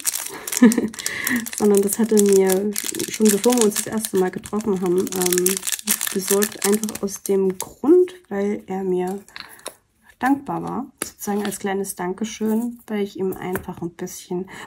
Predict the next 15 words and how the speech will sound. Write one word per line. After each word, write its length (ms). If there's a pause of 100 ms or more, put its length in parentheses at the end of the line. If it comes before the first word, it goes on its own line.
bei 80
einer 160
Sache, 520 (640)
ähm, 460
gut 200
zugeredet 720
hab, 200 (600)
ihn 100
unterstützt 640
hab, 240
an 140
ihm 140
geglaubt 520
hab. 120 (520)
Und 720